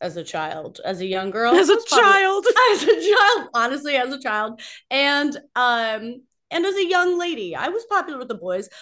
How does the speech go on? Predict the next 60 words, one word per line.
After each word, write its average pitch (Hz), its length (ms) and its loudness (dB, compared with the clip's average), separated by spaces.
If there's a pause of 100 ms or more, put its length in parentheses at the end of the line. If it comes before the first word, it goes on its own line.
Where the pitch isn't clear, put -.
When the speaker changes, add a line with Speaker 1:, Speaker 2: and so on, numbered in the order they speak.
(140)
Speaker 1:
But 247 140 4
when 302 200 4
we 403 120 6
went 285 340 -2
to 285 120 -14
swing 190 300 -12
dancing, 285 680 -4
no 202 200 -4
one 277 200 -2
would 240 120 -4
ask 190 280 -6
me 175 160 -10
to 160 80 -12
dance. 170 480 -8 (520)
And 240 120 -4
I - 20 2
was 269 80 -2
like, 269 160 -2
"Sheila, 254 400 -4
this 320 240 -2
is 415 140 0 (180)
fucking 277 480 -6
bullcrap. 202 640 -6
Why 175 320 -4
won't 339 240 2
anyone 262 280 -4
ask 208 260 -6
me 220 100 -6
to 208 80 -8
dance?" 202 220 -6
And 208 80 -12
she - 100 -8
was 277 100 -6
like, - 200 0
"Look 185 280 -6
at 320 140 -6
how 311 100 -2
you 277 160 -6
stand." 269 460 -12
She - 80 -14
was 254 80 -8
like, 277 140 -4
"Look 208 300 -6
at 285 60 -4
you." 208 160 -4
And 214 120 -4
I 233 40 -2
would 269 140 -2
stand 269 280 -4
in 294 60 -2
the 311 80 -2
corner 262 300 -6
with 294 80 -12
my 214 140 -4
arms 226 300 -6
<laughs> - 40 -20
crossed 415 180 0
Speaker 2:
Mm. 190 360 -2
Speaker 1:
'cause 466 80 -2 (960)
I, 480 460 4